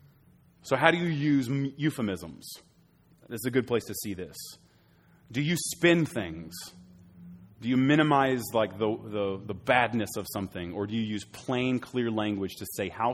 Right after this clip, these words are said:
sinful, how awful it really is? Because again, like, if, if you're just trying to protect your image, you're manipulating people.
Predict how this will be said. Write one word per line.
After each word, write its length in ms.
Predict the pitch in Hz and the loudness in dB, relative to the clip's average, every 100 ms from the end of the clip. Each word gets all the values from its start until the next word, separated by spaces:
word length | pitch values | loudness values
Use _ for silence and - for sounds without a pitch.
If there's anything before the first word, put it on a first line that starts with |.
| - 123 | -2 -4
sinful, 380 | 113 - 107 | -4 -2 -6
how 200 | 95 104 | -4 -2
awful 420 | 98 98 95 101 98 | -2 -4 -6 -6 -6
it 80 | |
really 300 | 95 92 87 | -6 -8 -6
is? 360 | 87 80 - - _ _ _ _ _ | -10 -12 -18 -20 _ _ _ _ _
Because 220 | - 113 | -4 -2
again, 180 | 127 143 | 2 0
like, 120 | 104 | 0
if, 80 | 104 110 | -6 -8
if 260 | 107 117 | -8 -6
you're 60 | 120 | -4
just 160 | 127 | -6
trying 200 | - 139 | -2 0
to 80 | 127 | 0
protect 400 | 123 117 147 - | -4 -2 -2 0
your 120 | 127 | 0
image, 420 | 143 120 98 95 - - - - - | 0 0 -4 -8 -18 -20 -20 -20 -8
you're 120 | 95 | 0
manipulating 560 | 113 139 127 101 90 | 2 2 2 -2 -4
people. 340 | 82 87 - | -10 -12 -14